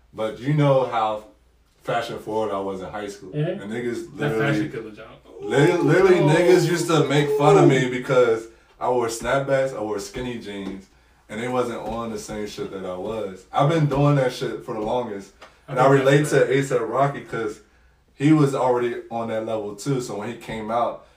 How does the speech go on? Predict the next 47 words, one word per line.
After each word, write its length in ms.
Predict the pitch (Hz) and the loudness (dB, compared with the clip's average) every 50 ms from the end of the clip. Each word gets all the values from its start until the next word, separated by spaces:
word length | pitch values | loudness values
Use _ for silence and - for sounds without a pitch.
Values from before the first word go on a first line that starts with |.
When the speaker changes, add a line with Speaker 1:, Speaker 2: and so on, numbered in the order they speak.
| _ _ | _ _
Speaker 1:
he 120 | - 135 135 | -8 -8 -6
spoke 320 | - - - 117 110 - | -2 -2 -2 -2 -2 -4
to 120 | - 104 | -6 -6
a 40 | 98 | -6
subculture 680 | 95 - - - 110 107 - - - - 101 - 104 | -6 -6 -4 -4 -4 -4 -6 -6 -8 -8 -8 -8 -10
like 240 | 92 90 87 85 85 | -12 -12 -12 -12 -12
me, 260 | 92 101 107 101 92 90 | -12 -12 -12 -10 -10 -10
niggas 140 | 95 98 - - - | -8 -8 -6 -6 -6
Speaker 2:
Mm-hmm. 80 | - | -6
Speaker 1:
that 160 | - - 95 92 | -6 -6 -6 -8
was 100 | 90 87 | -8 -8
really 300 | 92 98 98 95 95 101 | -8 -8 -6 -8 -8 -10
into 300 | 101 104 101 - 104 95 | -12 -14 -14 -14 -14 -14
fashion, 460 | - 101 98 98 98 98 - 95 92 | -12 -10 -10 -10 -10 -12 -12 -14 -14
that 80 | 92 92 | -12 -12
was 80 | 92 90 | -12 -12
wearing 240 | 92 95 98 95 92 | -12 -12 -12 -14 -14
skinny 380 | - - - 110 107 104 101 | -16 -16 -14 -14 -12 -12 -12
jeans, 420 | 95 92 101 98 98 98 95 92 92 - _ _ _ _ - | -10 -10 -10 -10 -10 -12 -14 -16 -18 -20 _ _ _ _ -10
wearing 220 | 107 107 107 107 - | -8 -6 -6 -6 -6
all 260 | - 104 101 101 98 98 | -6 -4 -4 -4 -4 -6
black, 340 | 101 104 104 101 101 101 - - _ _ _ _ | -6 -6 -4 -4 -6 -8 -10 -16 _ _ _ _
wearing, 320 | - 104 113 113 113 107 104 | -10 -8 -8 -6 -8 -8 -8
uh, 240 | 104 101 101 101 98 | -8 -8 -8 -8 -8
luxury. 520 | 95 98 113 113 113 - 113 104 104 98 | -6 -8 -8 -8 -10 -12 -10 -10 -8 -8
Like, 260 | 95 98 98 95 101 | -8 -8 -8 -8 -8
niggas 300 | 110 127 151 180 165 147 | -6 -4 -2 -2 -2 -2
didn't 200 | 151 151 151 143 139 | -2 -2 -2 0 0
know 180 | 139 139 139 | 0 0 0
about 280 | 135 - 117 113 - 113 | 0 0 0 -2 -2 -2
Rick 220 | 113 117 113 113 | -6 -8 -10 -8
Owens 560 | 113 110 113 113 110 107 104 101 98 98 98 98 | -10 -8 -8 -8 -8 -8 -10 -10 -12 -14 -14 -14
and, 340 | 98 95 95 92 90 90 90 - _ _ _ _ _ _ _ _ _ _ _ - | -14 -14 -14 -14 -16 -18 -20 -20 _ _ _ _ _ _ _ _ _ _ _ -14
um, 440 | - 107 104 101 98 98 95 95 90 | -12 -10 -10 -8 -10 -10 -12 -14 -10
Hood 240 | 90 - 135 131 - | -6 -4 -4 -2 -2
by 240 | - 110 107 104 107 | -4 -6 -4 -4 -6
Air. 400 | 107 110 107 101 95 95 92 - | -6 -6 -6 -6 -8 -10 -12 -14
Speaker 2:
Yeah. 220 | - 123 117 113 110 110 - _ | -14 -12 -10 -10 -12 -12 -14 _
Speaker 1:
Like, 180 | - - 123 - | -12 -10 -8 -6
he 120 | 127 147 | -4 -4
really 540 | 160 143 104 110 117 123 127 127 127 123 123 123 | -4 -6 -4 -4 -4 -2 -2 -2 -2 -4 -4 -6
put 280 | - 127 123 117 110 | -6 -6 -4 -4 -4
us 300 | 107 107 107 101 - - - | -4 -6 -6 -6 -8 -10 -8
on 220 | 107 107 110 101 - | -6 -6 -6 -6 -8
for 80 | - | -8
the 60 | 104 98 | -8 -8
map 320 | 101 110 107 107 107 | -6 -4 -6 -6 -6